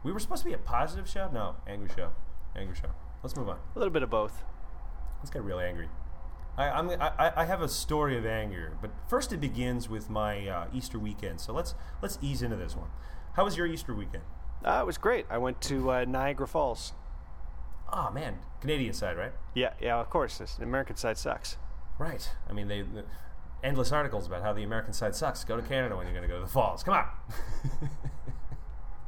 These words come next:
Speaker 1: Don't be a fool. Yeah, yeah, yeah. So, uh, no, I think I saw a photo of you, uh, with the falls.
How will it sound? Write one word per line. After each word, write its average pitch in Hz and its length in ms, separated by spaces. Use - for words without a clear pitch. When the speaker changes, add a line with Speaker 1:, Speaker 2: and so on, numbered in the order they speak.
Speaker 1:
Don't 117 100
be 113 60
a 107 60
fool. 113 220
Yeah, 120 140
yeah, 113 160
yeah. 95 220
So, - 260
uh, 170 60
no, 202 100
I 170 80
think - 180
I 339 40
saw 330 160
a - 40
photo 226 420
of 92 80
you, 85 240
uh, 82 40
with 95 80
the - 60
falls. 87 400